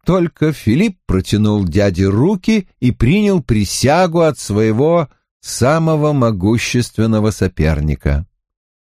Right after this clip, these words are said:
К новому регенту подошел коннетабль Франции.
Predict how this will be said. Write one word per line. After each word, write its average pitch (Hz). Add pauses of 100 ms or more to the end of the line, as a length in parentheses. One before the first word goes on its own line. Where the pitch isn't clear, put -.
(140)
К 123
новому 120
регенту 170 (300)
подошел 135 (240)
коннетабль 110
Франции. 85